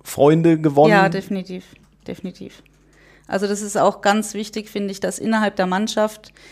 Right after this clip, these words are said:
Speaker 2: ähm, das einfach alles passt, ne? Das ist leider nicht immer der Fall, das ist leider nicht immer gegeben. Natürlich hast du auch Neider.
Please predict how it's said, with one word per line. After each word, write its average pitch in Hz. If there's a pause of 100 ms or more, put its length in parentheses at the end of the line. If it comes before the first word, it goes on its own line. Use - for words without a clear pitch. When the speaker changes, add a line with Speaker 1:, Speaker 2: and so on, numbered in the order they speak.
(340)
Speaker 2:
ähm, 190
das 190
einfach 196
alles 185
passt, - (320)
ne? 180 (260)
Das - (140)
ist 185
leider 196 (460)
nicht 208
immer 226
der 202
Fall, 220
das 233
ist -
leider 185
nicht 196
immer 185
gegeben. 208
Natürlich 220
hast 202
du -
auch -
Neider. 240